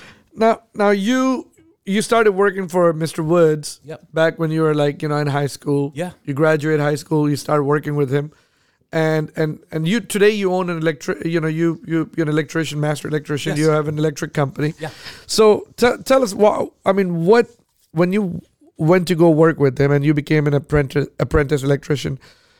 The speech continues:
Speaker 1: and then you took your test for journeyman,
Speaker 2: Mm-hmm.
Speaker 1: at that point, did you know, "I wanna have my own company"?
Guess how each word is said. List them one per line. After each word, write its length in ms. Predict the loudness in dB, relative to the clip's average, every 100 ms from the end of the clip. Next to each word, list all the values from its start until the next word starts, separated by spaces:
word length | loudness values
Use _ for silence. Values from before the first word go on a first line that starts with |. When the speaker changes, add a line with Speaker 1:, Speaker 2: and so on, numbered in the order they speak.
| _ _
Speaker 1:
and 160 | -2 2
then 140 | 2
you 220 | 4 2 0 _ _ _ _ _ -4
took 180 | -2 0
your 100 | 0
test 360 | 2 0 0
for 80 | -2
journeyman, 540 | 2 2 2 0 -4 -6 _ _
Speaker 2:
Mm-hmm. 120 | -6 0
Speaker 1:
at 160 | 2
that 260 | 4 2 2
point, 400 | 2 2 -2 -2
did 220 | -4 0
you 100 | 0
know, 440 | 2 2 2 0 -8 _ _ _ _ _
"I 100 | -2
wanna 200 | 0 2
have 140 | 2 2
my 80 | 0
own 260 | 0 -2
company"? 480 | -2 -2 -2 -6 -6